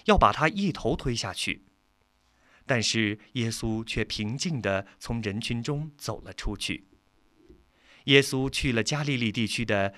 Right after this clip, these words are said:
加百农城，安息日的时候就在那里教导人。这就是我们今天要听的圣经故事。在听完故事的时候，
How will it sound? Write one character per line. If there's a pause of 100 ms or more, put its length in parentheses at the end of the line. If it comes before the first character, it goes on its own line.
加
百
农
城， (760)
安
息
日
的
时
候 (140)
就
在
那
里
教
导
人。 (1300)
这
就
是
我
们
今
天
要
听
的
圣
经
故
事。 (960)
在
听
完
故
事
的
时
候，